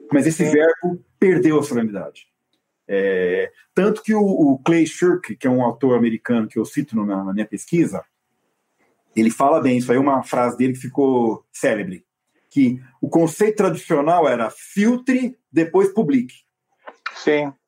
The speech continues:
Speaker 1: E hoje inverteu, é publique, depois filtre.
Speaker 2: Uhum.
Speaker 1: É.
Speaker 2: Eu queria explorar uma outra faceta do, da tua,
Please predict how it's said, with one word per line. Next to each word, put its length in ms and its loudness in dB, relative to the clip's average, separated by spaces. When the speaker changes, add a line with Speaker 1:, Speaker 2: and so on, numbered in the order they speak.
Speaker 1:
E 100 4
hoje 280 4
inverteu, 520 2
é 100 2
publique, 680 -2
depois 360 0
filtre. 340 -4
Speaker 2:
Uhum. 420 2
Speaker 1:
É. 160 -4
Speaker 2:
Eu 120 2
queria 300 0
explorar 1040 2
uma 200 0
outra 400 0
faceta 920 -2
do, 800 0
da 140 0
tua, 500 0